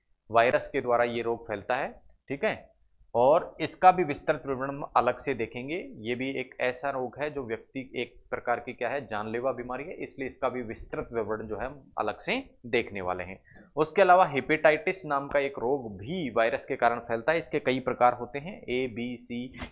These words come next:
ई, अलग-अलग प्रकार की हेपेटाइटिस, अलग-अलग प्रकार की हेपेटाइटिस वायरस से फैलता है ये। और मुख्य रूप से ये प्रत्यक्ष संपर्क से फैलता है, अप्रत्यक्ष संपर्क से नहीं, प्रत्यक्ष संपर्क। प्रत्यक्ष सं-, संपर्क कैसा,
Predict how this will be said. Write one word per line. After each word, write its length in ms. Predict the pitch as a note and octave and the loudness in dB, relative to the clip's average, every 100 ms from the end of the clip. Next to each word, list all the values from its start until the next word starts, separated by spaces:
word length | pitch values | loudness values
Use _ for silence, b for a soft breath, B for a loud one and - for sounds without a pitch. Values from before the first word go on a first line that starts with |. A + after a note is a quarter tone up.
| - | -6
ई, 320 | B2 B2+ - _ - | -4 -4 -8 _ 2
अलग-अलग 360 | B2 C3 C3 B2+ | 4 4 2 0
प्रकार 280 | A#2 A#2+ | 2 2
की 120 | A2+ B2 | 2 -4
हेपेटाइटिस, 680 | A#2 A2+ B2+ - A3+ - b b b - | -6 -2 -2 -2 -8 -10 b b b 4
अलग-अलग 400 | A#2+ C3 C3+ C3+ | 6 6 4 2
प्रकार 260 | C#3 A#2+ A2+ | 2 2 2
की 120 | A#2 | -2
हेपेटाइटिस 640 | A2 A2+ A2+ B2 A2+ - G#2+ | -4 -4 -2 -2 -4 -8 -2
वायरस 360 | G#2+ G#2+ A2 | 0 0 -4
से 60 | A#2 | -10
फैलता 380 | - G#2 G#2+ C3+ | -6 -6 -4 -4
है 140 | E3 | -2
ये। 260 | F#3 G#3+ B B B B2+ | -2 -4 B B B 4
और 260 | D3 F3 | 4 4
मुख्य 320 | C#3 D#3 - | 0 -4 0
रूप 140 | G3 D#3+ | 0 0
से 140 | - | -2
ये 140 | G3+ A#3 | -4 -4
प्रत्यक्ष 460 | - - A#3+ A#3+ | -4 0 0 0
संपर्क 440 | - C3 A#2+ A#2+ - | -4 -2 0 -2 -4
से 140 | A#2+ | -8
फैलता 380 | - F#2+ F2+ F#2 | -6 -8 -6 -8
है, 280 | F#2+ - A#2+ | -6 -2 0
अप्रत्यक्ष 400 | C#3 C#3 E3 - | 0 -4 -6 -8
संपर्क 400 | D3 C3+ D3+ - | -10 -4 -6 -6
से 120 | F3 | -10
नहीं, 140 | G#3+ | -8
प्रत्यक्ष 400 | B3+ B2+ D3+ - | -6 -2 -2 -4
संपर्क। 360 | B2+ G#2 - G#2+ | -8 -8 -8 -6
प्रत्यक्ष 400 | G#2+ - D3 - | -6 -6 -10 -12
सं-, 140 | C#3 | -14
संपर्क 540 | - _ - B2+ C#3 - | -16 _ -14 -6 -6 -4
कैसा, 360 | C#3 G#3 A#3 | -4 -4 -6